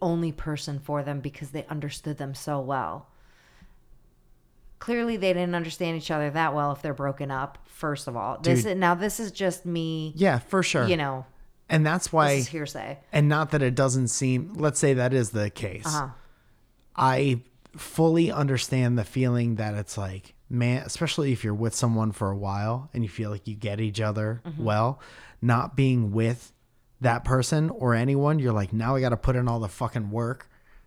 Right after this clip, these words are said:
Speaker 2: to get to know somebody else as well as I knew this other fucking
Speaker 1: Mm-hmm.
Speaker 2: person." And they have to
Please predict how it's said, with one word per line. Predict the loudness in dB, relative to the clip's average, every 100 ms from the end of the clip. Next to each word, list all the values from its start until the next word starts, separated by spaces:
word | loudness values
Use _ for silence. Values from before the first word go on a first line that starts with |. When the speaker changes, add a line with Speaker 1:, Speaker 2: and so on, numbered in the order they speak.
| -12
Speaker 2:
to | -4 -4
get | -4 -4 -4 0
to | 2
know | 2 2
somebody | 0 -2 -2 -2
else | -2 -2 -2
as | 0
well | 0 2 0
as | 0
I | 0
knew | 0
this | 2 0 2
other | 0
fucking | 0 0 0 0
Speaker 1:
Mm-hmm. | 2
Speaker 2:
person." | 0 0 -2 -4 -8 -20 -20 -4
And | 0 2
they | 4
have | 4 2 0
to | 2 2